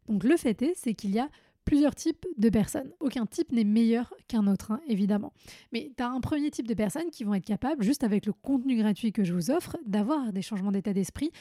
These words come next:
et de commencer à mettre en pratique et à faire bouger les choses. Tant mieux. Et puis, il y a une, un second groupe de personnes pour qui ça va être plus compliqué de mettre en application ou même juste déjà en amont,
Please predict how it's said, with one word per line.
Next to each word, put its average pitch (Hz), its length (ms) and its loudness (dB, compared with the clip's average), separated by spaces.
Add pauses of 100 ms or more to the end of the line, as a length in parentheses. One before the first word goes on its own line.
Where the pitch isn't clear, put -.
(200)
et 220 80 0
de 208 100 0
commencer 226 540 -2 (280)
à 208 100 -2
mettre 262 280 -2
en 202 60 -2
pratique - 680 -2
et 214 100 2
à 208 60 2
faire 254 260 -2
bouger 208 280 0
les 202 120 2
choses. 240 320 -6 (440)
Tant 254 120 0
mieux. 226 220 0 (500)
Et 214 80 0
puis, 330 160 -2
il 349 60 0
y 269 40 2
a 277 60 -2
une, 220 260 -4
un 208 100 -2
second 262 460 0 (100)
groupe 208 320 0 (180)
de 214 100 -2
personnes 208 400 -4 (120)
pour 214 100 -2
qui - 140 -4
ça 240 140 -4
va 214 100 0
être - 220 -8
plus 311 260 0
compliqué 277 560 -2 (300)
de 208 140 -2
mettre 208 280 -2
en 214 40 2
application 262 760 0
ou 240 40 -2
même 294 220 2
juste 269 200 2
déjà 226 220 4
en 208 180 2
amont, 214 240 2